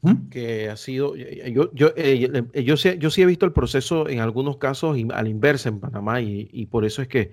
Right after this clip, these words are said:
Speaker 1: siempre me gusta estar apoyando los temas, a pesar de que, de que estoy, eh, jubilado en el tema de, de la tecnología. Eh, siempre me gusta apoy-, apoyar la, la, a los que están batallando en el campo de batalla,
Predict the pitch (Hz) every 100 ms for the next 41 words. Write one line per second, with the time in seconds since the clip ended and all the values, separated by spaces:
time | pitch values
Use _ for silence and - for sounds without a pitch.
0 | - - - - - - 117 117 127 117
1 | 113 - 113 107 110 117 107 117 113 117
2 | 104 107 107 120 104 101 107 113 107 -
3 | 107 - 127 123 104 92 - - - _
4 | _ _ 117 107 104 104 113 120 117 110
5 | 104 104 117 113 113 117 117 110 104 113
6 | 107 113 110 95 95 127 117 107 117 117
7 | 120 113 120 98 101 _ _ - - -
8 | _ - 127 117 113 110 107 101 104 -
9 | 127 143 113 113 135 127 107 107 113 113
10 | 110 104 110 127 127 107 - - - 104
11 | - 113 110 110 117 113 107 104 117 117
12 | 110 101 98 98 98 - 104 107 107 139
13 | 110 110 127 123